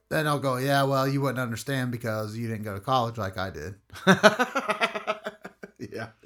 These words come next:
Speaker 2: Yeah. Yeah, you're probably right, man. Um, that's the, again, I don't, I wonder,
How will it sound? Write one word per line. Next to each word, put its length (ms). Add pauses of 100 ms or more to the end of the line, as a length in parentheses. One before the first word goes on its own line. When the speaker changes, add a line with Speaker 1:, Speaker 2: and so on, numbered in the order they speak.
(580)
Speaker 2:
Yeah. 180 (1000)
Yeah, 220 (140)
you're 160
probably 200
right, 260
man. 240 (380)
Um, 560 (2250)
that's 280
the, 220
again, 420
I 160
don't, 180 (600)
I 140
wonder, 520